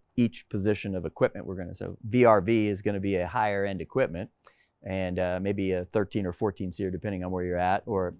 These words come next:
you know, a ninety percent furnace is gonna be a lower end piece of equipment. So we'll escalate the gross profit as we climb. The advantage to that is that it, you're not using equipment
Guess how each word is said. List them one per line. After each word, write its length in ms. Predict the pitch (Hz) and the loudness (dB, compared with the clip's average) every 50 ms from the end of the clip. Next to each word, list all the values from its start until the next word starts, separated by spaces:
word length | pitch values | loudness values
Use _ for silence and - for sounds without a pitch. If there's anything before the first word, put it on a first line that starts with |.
| - 127 | -8 -6
you 80 | 104 | -4
know, 100 | 95 87 | -4 -2
a 40 | 90 | -2
ninety 240 | 92 95 95 98 90 | -2 -2 -2 -2 -4
percent 340 | - 92 90 - 90 - - | -6 -8 -10 -10 -10 -10 -8
furnace 340 | 90 87 87 90 92 - _ _ _ _ _ _ _ - | -8 -8 -6 -8 -10 -12 _ _ _ _ _ _ _ -6
is 280 | - 104 95 - - - - | -4 -4 -4 -4 -8 -6 2
gonna 120 | - 117 107 | 2 4 4
be 100 | 110 104 | 4 4
a 60 | 95 | 4
lower 300 | 98 113 120 113 104 95 | 8 8 8 8 6 4
end 160 | 87 90 87 | 2 -2 -4
piece 180 | 98 90 - - | -6 -8 -8 -8
of 40 | - | -14
equipment. 420 | - - 87 80 - 87 98 - _ _ _ _ _ _ | -12 -8 -8 -8 -8 -8 -14 -16 _ _ _ _ _ _
So 160 | - - 110 | 0 2 4
we'll 240 | 110 120 123 117 - - | 6 8 6 6 6 8
escalate 500 | 127 123 - - - 120 110 107 95 90 | 6 6 4 4 0 2 4 4 2 2
the 80 | - 98 | 0 -2
gross 240 | 90 107 98 95 - | 0 0 0 0 -2
profit 460 | _ - 113 95 98 - - 80 - - | _ 2 4 4 4 2 0 -6 -4 -2
as 220 | 95 95 92 - | -2 -4 -2 -4
we 140 | - 85 85 | -6 -8 -8
climb. 400 | - - 98 85 78 73 90 101 _ _ _ _ _ _ _ _ _ _ _ - 123 123 - - | -6 -4 -6 -6 -6 -8 -12 -14 _ _ _ _ _ _ _ _ _ _ _ -10 -10 -10 -4 4
The 140 | 123 123 113 | 6 6 6
advantage 600 | 104 107 147 180 226 208 - 127 101 90 - - | 8 8 8 8 6 6 2 -2 -4 -4 -8 -8
to 120 | - 104 | -8 -4
that 360 | 90 82 80 71 57 - - _ _ _ _ - | -2 -2 -2 -2 -2 -6 -8 _ _ _ _ -2
is 440 | 101 101 98 95 98 98 95 - - - 110 | 0 0 2 2 0 0 -2 -6 -10 -4 0
that 240 | 104 101 92 - - _ _ _ _ - | 2 2 0 0 -6 _ _ _ _ -6
it, 220 | - 113 120 - - | -4 -4 -4 -4 -6
you're 180 | - 131 120 117 | -2 0 2 4
not 260 | 120 131 143 156 - 139 | 6 6 6 6 4 2
using 500 | 135 135 131 120 120 117 110 113 110 - | 2 2 2 0 -2 -4 -4 -4 -6 -6
equipment 640 | - 104 - - - 156 156 - 107 90 87 87 | -8 -10 -8 -2 4 4 4 4 4 -4 -6 -6